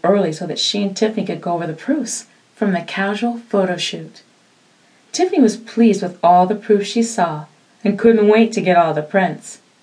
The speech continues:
Liz packed up the proofs after Tiffany looked at them and prepped her camera to take photos of the rehearsal dinner. Liz took a variety of photos. She got photos of Tiffany with her family, Jeff and his family,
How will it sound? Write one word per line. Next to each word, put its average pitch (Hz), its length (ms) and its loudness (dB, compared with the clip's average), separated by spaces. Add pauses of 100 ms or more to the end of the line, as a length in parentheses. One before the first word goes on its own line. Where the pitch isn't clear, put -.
(400)
Liz 240 460 4
packed 226 260 -2
up 269 80 -2
the 302 60 -8
proofs 202 320 -2
after 180 200 -10
Tiffany 196 320 -6
looked 190 220 -4
at - 140 -6
them 156 320 -8 (280)
and 226 200 4
prepped - 360 -2
her 190 80 -14
camera 185 380 -4
to 156 80 -8
take 185 220 -12
photos 170 400 -2
of 156 80 -8
the 160 60 -6
rehearsal 170 420 -4
dinner. 156 320 -10 (640)
Liz 233 320 4
took - 180 -8
a 202 60 0
variety 185 400 2
of 196 80 -6
photos. 185 540 -2 (260)
She 370 200 -4
got - 220 0
photos 202 240 0
of 185 120 -4
Tiffany 196 280 -6
with 165 120 -8
her 165 100 -10
family, 214 640 -2 (240)
Jeff 220 320 2
and 185 100 -2
his 160 160 -10
family, 156 500 -8